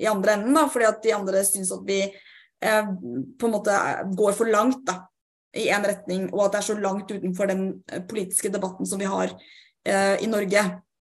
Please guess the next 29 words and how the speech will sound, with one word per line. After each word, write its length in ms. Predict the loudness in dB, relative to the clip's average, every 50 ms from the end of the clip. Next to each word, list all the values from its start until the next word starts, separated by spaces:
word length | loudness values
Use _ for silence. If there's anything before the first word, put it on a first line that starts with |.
| _ _
Eh, 220 | -10 -6 -4 -4 -2
men 140 | -2 -2 -2
ikke 160 | -4 -4 -4
inter-, 320 | -4 -4 -2 0 0 0 0 0
internasjonalt 480 | 0 0 0 0 0 0 0 -2 0
da, 80 | 0 -2
som 120 | 0 0
vi 60 | 0
var 120 | 2 4 4
inne 180 | 6 4 4
på. 140 | 2 0 -2 -2
<laughs> 420 | -4 -2 -2 -2 -2 -2 -2 -2 -2 -2 0 2 4
Eh, 220 | 6 8 8 8 8
og 80 | 6 6
det 80 | 6 8
samme 320 | 8 6 4 2 0 -2 0
med 80 | 2 2
at 180 | 2 2 0 -2
når 80 | -2
vi 80 | -2 0
stryker 580 | -2 -2 -2 -4 -4 -4 -6 -4 -2 -2 0 2
fornybarskattene 840 | 2 2 2 2 0 2 2 2 2 0 -2 -4 -4 -2 2 4 4 6
og 100 | 6 4
legger 180 | 4 2 2 0
en 80 | 0 0
ny 100 | 2 2
avgift 340 | 4 4 2 0 -2 -4 -4
på 80 | 0 2 2 2
olja, 160 | 2 4 4